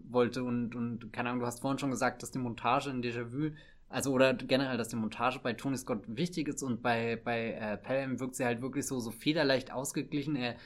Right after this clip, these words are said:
er schwenkt da von einem Ort zum anderen und bringt die näher zusammen, bis es dann wirklich so in diesem, diesem Mann-gegen-Mann-Finale auf der, äh, Manhattan Bridge, äh, gipfelt und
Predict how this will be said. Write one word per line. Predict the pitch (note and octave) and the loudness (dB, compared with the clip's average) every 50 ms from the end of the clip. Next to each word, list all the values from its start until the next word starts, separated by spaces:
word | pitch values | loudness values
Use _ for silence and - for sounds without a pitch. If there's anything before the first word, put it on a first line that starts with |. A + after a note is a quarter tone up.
| - - - - | -20 -20 -20 -6
er | - B2+ A#2+ | -2 -2 0
schwenkt | A2 - - - C#3+ C#3+ C#3+ - | 0 0 0 2 2 2 2 0
da | C#3+ - | -2 -2
von | - C3+ B2 | 0 -2 -2
einem | - A2+ A#2+ C#3+ D3+ D3+ | 0 0 0 0 0 0
Ort | B2 C3 C3+ C#3 - - | 0 0 0 -2 -2 -2
zum | - B2+ B2 | -2 -2 -2
anderen | - A2 B2+ D#3+ E3+ D3+ C#3+ C#3 | -2 0 0 2 2 2 2 2
und | C3 B2+ | 0 -2
bringt | - - C#3+ C#3+ C#3+ - | -2 0 0 0 2 2
die | D3 C#3+ C3+ - - - - - - - - | 2 2 2 0 -4 -10 -20 -20 -16 -6 0
näher | A2+ A#2+ C#3 D3+ D3 D3 | 2 4 4 4 4 2
zusammen, | - - C#3 - - C3 A#2+ C3 E3 F3+ F3 E3+ E3 D3 - | 0 0 0 2 4 6 6 8 6 6 4 4 2 2 2
bis | - E3 D#3 D#3+ | 2 2 2 2
es | D3 D3 | 0 0
dann | - D3 B2+ B2 C3+ | 2 2 4 4 4
wirklich | F3 F3 - D3 - | 4 4 2 0 -2
so | - D#3 | 0 2
in | C#3 C3 | 2 2
diesem, | C3+ C3 C3 C3+ C3+ B2+ B2+ | 0 0 -2 0 -2 -2 -2
diesem | B2+ B2+ B2 A#2 A2+ | -4 -4 -4 -2 0
Mann-gegen-Mann-Finale | B2 C3 C#3 D3+ C#3 C#3+ C3+ B2+ B2 A#2+ B2 B2 C#3+ D3+ D3+ - D3 C3+ A#2+ A#2+ B2+ C3 C3+ A#2 | 2 2 2 2 2 2 0 0 0 0 0 0 0 0 -2 -2 0 0 2 2 0 0 0 -2
auf | A2 B2 A2+ - | -2 -2 -4 -2
der, | - C3 B2+ B2 A#2 G2 F#2 A#2 A#2 A#2 | 0 0 2 2 0 0 0 0 0 0
äh, | A2+ | 0
Manhattan | A2+ A#2 A#2 G#2 A#2+ D3+ - - F3 C3 - | 0 0 0 0 -2 -2 -2 -2 -2 0 2
Bridge, | B2 A#2 A2 - - - - | 2 2 2 0 -2 -4 -2
äh, | B2 A2+ G#2+ G#2+ | 0 0 2 0
gipfelt | G#2 - A#2+ - - - B2 G#2+ | 0 -2 -4 -4 -4 -4 -2 -2
und | A#2+ A2+ A2+ G#2+ - A2 G#2 | -2 -2 -2 -4 -6 -10 -14